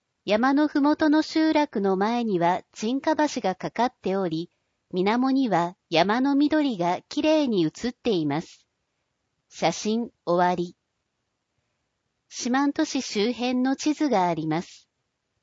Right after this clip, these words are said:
自慢の写真、イラストが表紙に。枚方の風景などをテーマにした写真、イラストを大募集。応募。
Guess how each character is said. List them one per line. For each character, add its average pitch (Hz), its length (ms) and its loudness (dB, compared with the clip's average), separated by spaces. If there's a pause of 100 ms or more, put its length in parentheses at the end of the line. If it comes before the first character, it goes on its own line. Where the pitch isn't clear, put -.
(1160)
自 185 120 0
慢 262 240 2
の 285 120 4
写 262 200 0
真、 262 400 -2 (180)
イ 175 140 -4
ラ 240 160 2
ス - 140 -20
ト 262 120 4
が 247 120 2 (140)
表 233 240 2
紙 254 160 -2
に。 247 220 0 (1400)
枚 262 220 0
方 311 260 2
の 311 160 6
風 311 280 4
景 247 260 2
な 220 160 2
ど 185 180 4
を 165 80 4
テ 262 260 2
ー 262 40 0
マ 220 140 0
に 170 120 -2
し - 180 -12
た 165 220 -6 (260)
写 - 240 -2
真、 233 420 -2 (160)
イ 165 100 0
ラ 147 160 4
ス - 140 -12
ト 277 180 4
を 277 100 6
大 214 240 4
募 302 140 2
集。 180 440 -2 (960)
応 240 240 4
募。 233 280 2